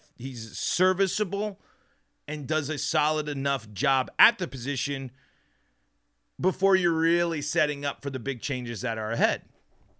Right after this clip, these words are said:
And right now, the Rockies need a so-, need people to be solid behind the dish as they continue to navigate and figure out the pitching situation.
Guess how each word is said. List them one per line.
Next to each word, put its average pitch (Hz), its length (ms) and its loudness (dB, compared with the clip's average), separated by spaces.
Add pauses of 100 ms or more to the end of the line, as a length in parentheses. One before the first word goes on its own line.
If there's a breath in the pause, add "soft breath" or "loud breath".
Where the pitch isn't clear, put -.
(960)
And 165 240 0
right 202 220 6
now, 185 260 4
the 156 120 0
Rockies 156 460 0
need 165 380 -4
a 139 120 0
so-, 151 460 2
need 156 320 -6
people 147 340 -6
to 127 140 -12
be 135 120 -6
solid 151 440 2
behind 135 300 0
the 123 60 -4
dish 147 360 -2 (260 loud breath)
as 127 100 -6
they 143 120 -4
continue 147 420 -6
to 143 80 -6
navigate 135 440 -4
and 113 100 -14
figure 127 320 -6
out 120 140 -4
the 104 60 -18
pitching 127 340 -6
situation. 104 720 -8